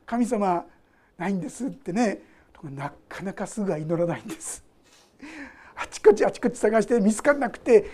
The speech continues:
仕方がなくてですね、特にそういう時に家内の中に「祈ったら？」って言われたりしたら、ちょっとですね、なかなかプライドで「うん」って言ってすぐに言えなかったりしてね。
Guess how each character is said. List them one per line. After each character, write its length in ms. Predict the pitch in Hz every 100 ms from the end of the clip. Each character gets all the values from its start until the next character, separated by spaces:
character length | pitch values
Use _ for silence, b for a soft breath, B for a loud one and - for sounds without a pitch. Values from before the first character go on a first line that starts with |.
| B B
仕 160 | - -
方 320 | - - - 359
が 120 | 381
な 100 | 403
く 80 | -
て 100 | 208
で 100 | 202
す 100 | 226
ね、 300 | 254 190 - - b b -
特 180 | 269
に 140 | 269 214
そ 100 | 208
う 40 |
い 20 |
う 40 | 202
時 60 |
に 140 | 185 165
家 260 | - -
内 140 | 233 214
の 80 | 175
中 60 |
に 120 | 160 - B
「祈 180 | 180 277
っ 100 | 339
た 180 | - 294
ら？」 140 | 233
っ 40 | 254
て 60 | 220
言 80 | 185
わ 40 |
れ 60 | 196
た 80 |
り 60 | 196
し 40 |
た 100 | -
ら、 100 | 180 - B
ち 100 | -
ょ 40 | -
っ 40 | -
と 100 | -
で 120 | 208
す 100 | 277
ね、 280 | 247 277 262 220 190 B -
な 120 | 226
か 80 | 285
な 80 | 269
か 120 | 240
プ 100 | 247
ラ 100 | 247
イ 60 |
ド 100 | 226
で 260 | 220 202 - -
「う 80 | 233
ん」 20 |
っ 20 | -
て 60 | -
言 80 |
っ 40 | 165
て 100 | 170
す 120 | 277
ぐ 80 | 269
に 100 | 202
言 100 | 208
え 20 |
な 80 | 208
か 100 | -
っ 60 |
た 100 | 269
り 60 | 277
し 100 | -
て 60 |
ね。 80 | 254